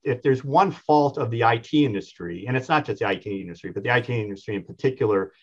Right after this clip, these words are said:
has this, is that we fail to learn from, from our experience, right? We, we, we need to learn from experience. I don't understand it, it, to be honest. You know, I've been in this business for, for,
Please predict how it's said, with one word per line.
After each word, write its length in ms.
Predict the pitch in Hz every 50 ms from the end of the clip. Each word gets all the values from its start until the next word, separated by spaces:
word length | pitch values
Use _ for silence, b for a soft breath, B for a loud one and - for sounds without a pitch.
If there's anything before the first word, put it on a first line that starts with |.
| b b
has 340 | - - 117 113 117 110 107 98
this, 320 | 92 98 95 90 - - - 104
is 200 | 104 101 98 95
that 180 | 110 104 104 117
we 140 | 117 113
fail 380 | 107 - - - 131 135 131 131
to 100 | - 120
learn 440 | 107 104 113 113 110 110 107 98 98 _ _ _
from, 400 | _ 110 104 98 98 98 98 - _ _
from 160 | _ 113 101 98
our 160 | 95 95 90
experience, 680 | 82 - - - 98 90 87 87 85 - - _ _ _ _ _ _ _ _ _ _ _ _ _ _ _ _
right? 320 | 95 92 92 90 95 - _ _
We, 180 | - 107 101 98 -
we, 260 | 113 110 104 104 110 - _ _ _ _ _ _ _ _ - - - _ -
we 140 | 131 127
need 400 | 120 120 123 143 170 175 180 175
to 100 | - 147
learn 280 | 135 135 131 127 127 120
from 120 | - 117
experience. 440 | 107 98 - - 120 110 98 90 - b b b b b
I 100 | - 151
don't 160 | 180 240 254 254
understand 640 | 247 208 151 - - - 151 151 139 101 87 - - _
it, 220 | 127 120 117 - -
it, 180 | 123 127 -
to 80 | - 127
be 140 | 123 135 139
honest. 360 | 139 135 120 95 87 - -
You 100 | - 131
know, 60 | 113 110
I've 100 | 113 113
been 120 | 143 147
in 100 | 151 147
this 160 | 139 131 123
business 360 | - - 135 131 123 120 110
for, 340 | - - - 110 104 104 101 - _
for, 220 | - 104 98 95